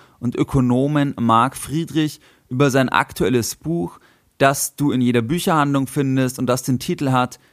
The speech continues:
Kapitalfehler, wie unser Wohlstand vernichtet wird und warum wir ein neues Wirtschaftsdenken brauchen.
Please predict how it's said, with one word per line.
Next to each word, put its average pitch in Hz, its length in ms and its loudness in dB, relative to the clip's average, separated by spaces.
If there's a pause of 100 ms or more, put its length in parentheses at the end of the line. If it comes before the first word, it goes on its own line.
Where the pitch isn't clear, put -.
(160)
Kapitalfehler, 139 1300 0 (300)
wie 143 140 0
unser 139 280 2
Wohlstand 139 540 2
vernichtet 131 520 -2
wird 123 300 0 (260)
und 120 140 -4
warum 123 260 4
wir 131 120 2
ein 120 100 0
neues 110 480 2
Wirtschaftsdenken 104 960 -4
brauchen. 98 600 0